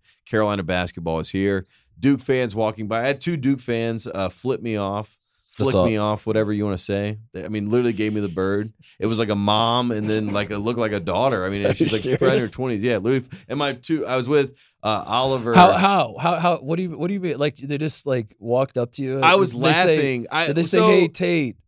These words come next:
Speaker 2: or did they, they just
Speaker 1: I don't, I don't know. I mean, I, I was with my friend, <laughs> uh, two friends, Oliver,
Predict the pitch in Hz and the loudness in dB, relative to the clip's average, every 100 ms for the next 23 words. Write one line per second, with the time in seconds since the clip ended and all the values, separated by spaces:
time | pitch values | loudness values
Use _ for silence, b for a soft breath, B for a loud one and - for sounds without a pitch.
0 | _ 127 135 131 131 135 135 123 - - | _ -6 -4 -4 -2 0 0 -2 -8 -8
1 | 139 139 - - - 98 117 147 123 104 | -6 -4 -6 -10 -14 -10 -6 -6 -4 0
2 | 135 151 127 160 123 135 143 139 139 160 | 2 2 2 0 0 -2 -4 -2 2 2
3 | - 160 160 165 139 143 135 151 160 143 | 2 2 2 0 0 0 0 2 2 2
4 | 117 - 117 107 110 117 - 156 135 123 | -2 -2 -6 -4 -6 -4 -2 -2 0 -2
5 | 135 120 107 123 117 123 123 | 0 2 2 2 -2 -4 -6